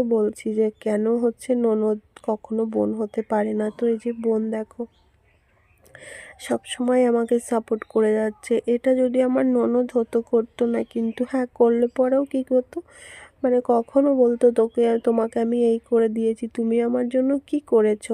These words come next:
সেইটাই আমি সেই জন্যই বলছি যে বোন কখনো ননদ হতে পারে না, আর ননদ কখনো বোন হতে পারে না। তো আর আমাকে একজনে জিজ্ঞাসা করেছিল যে, "তোমার শ্বশুরবাড়ি কোথায়?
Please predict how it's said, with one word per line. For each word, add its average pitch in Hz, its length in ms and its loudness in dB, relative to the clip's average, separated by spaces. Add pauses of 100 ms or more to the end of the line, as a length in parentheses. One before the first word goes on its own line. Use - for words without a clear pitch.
সেইটাই 226 580 -2
আমি 226 160 -2 (160)
সেই 233 220 -2
জন্যই 233 360 0
বলছি 220 460 0
যে 226 140 -2 (1000)
বোন 247 240 4
কখনো 262 440 0
ননদ 240 360 2
হতে 240 240 2
পারে 233 280 -2
না, 233 160 -4
আর 226 80 -2
ননদ 233 380 2
কখনো 254 440 -2
বোন 247 260 2
হতে 233 260 -2
পারে 233 300 -2
না। 233 160 -4 (2000)
তো 240 380 0
আর 233 200 -2
আমাকে 240 360 -2
একজনে 262 480 -2
জিজ্ঞাসা 240 380 -4
করেছিল 226 640 -4
যে, 226 260 -2 (120)
"তোমার 226 360 -2
শ্বশুরবাড়ি 233 720 -4
কোথায়? 220 680 -2